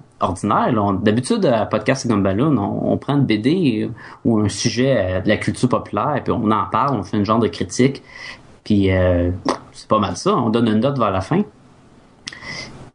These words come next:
Et la, la semaine passée, on, on a fait notre bilan. On a fait, pas une critique, mais vraiment, on a parlé de, quoi, films et téléséries ? On s'est limité à ça la semaine passée, hein ?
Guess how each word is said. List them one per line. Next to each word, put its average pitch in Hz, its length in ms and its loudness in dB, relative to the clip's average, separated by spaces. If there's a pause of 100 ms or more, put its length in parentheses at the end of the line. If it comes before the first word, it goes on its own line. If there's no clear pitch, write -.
(100)
Et 113 200 2
la, 92 280 2
la 95 120 0
semaine 135 180 2
passée, 117 500 0
on, 90 440 0
on - 80 0
a - 20 -2
fait - 140 0
notre 139 200 2
bilan. 117 380 2
On 110 160 2
a 104 80 2
fait, 170 240 -2 (600)
pas 269 160 2
une 285 80 0
critique, 139 480 0
mais 139 140 4
vraiment, 135 460 2
on 120 100 2
a 113 40 2
parlé 123 340 0
de, 117 280 2 (1040)
quoi, - 160 2
films 170 360 -6
et 147 40 -6
téléséries ? 151 640 -2
On 147 140 2
s'est 135 100 -2
limité 135 320 2
à 123 60 2
ça - 180 -2
la 123 120 2
semaine 101 200 -2
passée, 90 240 2
hein ? 143 220 2